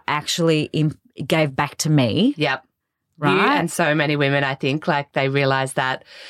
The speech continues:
Speaker 2: it really is your moment. It's a true moment where you get to sit down,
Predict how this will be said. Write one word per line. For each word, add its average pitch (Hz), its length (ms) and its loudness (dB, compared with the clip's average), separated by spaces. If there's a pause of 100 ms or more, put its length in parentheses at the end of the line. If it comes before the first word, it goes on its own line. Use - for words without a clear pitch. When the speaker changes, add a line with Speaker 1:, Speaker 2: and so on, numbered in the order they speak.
(240)
Speaker 2:
it 160 160 0
really 160 320 4
is 156 160 -2
your 143 380 4
moment. 135 540 2
It's - 160 -2
a 147 40 2
true 175 500 2
moment 175 640 2
where 139 100 2
you 135 180 0
get 156 160 -2
to 180 100 -2
sit 202 220 -4
down, 143 480 0